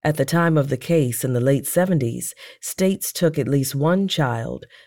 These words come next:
from nearly eighty percent of Indigenous families living on reservations.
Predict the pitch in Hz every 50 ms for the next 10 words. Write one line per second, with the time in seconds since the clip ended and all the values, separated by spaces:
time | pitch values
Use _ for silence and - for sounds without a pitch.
0 | _ - - 156 147 147 147 143 139 131 127 123 - - 160 170 170 180 175 175
1 | - 170 165 156 - - 170 143 117 - - - 123 131 123 120 117 139 143 147
2 | 156 151 156 151 151 - - 156 147 135 127 120 120 113 117 117 - 131 139 147
3 | 139 131 123 120 120 117 120 120 120 131 131 139 135 135 123 - - 110 - -
4 | - - -